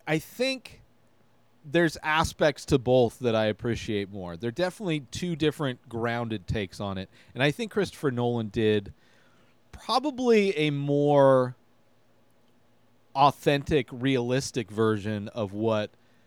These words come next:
a billionaire who does, who is the Batman, um, what that would be like versus, uh,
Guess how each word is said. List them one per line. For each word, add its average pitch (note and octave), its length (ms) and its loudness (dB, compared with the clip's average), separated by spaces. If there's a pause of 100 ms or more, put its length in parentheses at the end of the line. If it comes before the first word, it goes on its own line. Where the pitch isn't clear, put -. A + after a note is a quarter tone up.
(720)
a D#3 80 4
billionaire B2 1080 4 (680)
who B2 360 2
does, A#2 720 2 (140)
who B2+ 160 2
is A2+ 140 -2
the A2 120 -12
Batman, G2+ 720 -4 (560)
um, G#2 420 -6
what A#2+ 260 -4
that G#2+ 200 -4
would F#2 160 -4
be G#2 160 -4
like F2+ 340 -6
versus, F#2 680 -10 (140)
uh, E2+ 180 -12